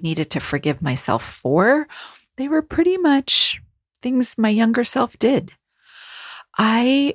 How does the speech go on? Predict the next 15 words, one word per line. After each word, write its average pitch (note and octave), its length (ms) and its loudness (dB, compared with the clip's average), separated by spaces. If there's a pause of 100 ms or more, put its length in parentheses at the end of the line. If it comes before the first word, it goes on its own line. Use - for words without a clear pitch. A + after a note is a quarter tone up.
will F#3+ 120 0
definitely F#3+ 500 0
do G3+ 120 0
a F#3 60 2
podcast F3+ 520 -4
episode A3 500 -2
on F3 140 0
forgiveness. F#3+ 800 -2 (760)
I G#3+ 160 2
love G3 580 2
the G3 160 2
idea D#3+ 680 0 (680)
that E3+ 720 0 (480)
what G#3+ 280 0 (160)
if - 580 0